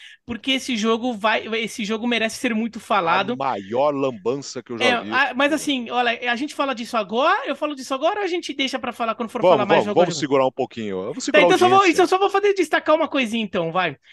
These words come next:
Speaker 1: O Arthur Cabral fez gol, já tinha feito dois gols no jogo de ida, né? É, em Braga, é, no, nos quatro a zero. O Arthur Cabral foi pra cinco gols nessa Conference, e ele fez cinco gols na Conference passada.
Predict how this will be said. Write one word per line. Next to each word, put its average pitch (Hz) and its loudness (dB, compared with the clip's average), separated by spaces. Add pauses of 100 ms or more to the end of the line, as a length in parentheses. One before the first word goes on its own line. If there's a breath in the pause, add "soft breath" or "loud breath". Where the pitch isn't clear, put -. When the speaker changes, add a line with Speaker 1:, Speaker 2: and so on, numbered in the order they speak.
(160 soft breath)
Speaker 1:
O 240 -2
Arthur 262 -2
Cabral 233 0
fez 285 -2
gol, 233 0 (100)
já 247 -4
tinha 247 -4
feito 269 -8
dois 247 -4
gols 233 -4
no 220 -4
jogo 214 -6
de 190 -4
ida, 269 0
né? 208 0 (320 loud breath)
É, 185 2
em 196 0
Braga, 226 -2
é, 185 -4
no, 175 -4
nos 180 -8
quatro 202 -2
a 190 2
zero. 202 0 (420 loud breath)
O 226 2
Arthur 240 0
Cabral 247 0
foi 277 -2
pra 269 -2
cinco 339 -4
gols 254 0
nessa 254 -6
Conference, 214 -4
e 233 -2
ele 254 -2
fez 285 -2
cinco 311 -6
gols 254 -4
na 269 -2
Conference 262 -4
passada. 214 0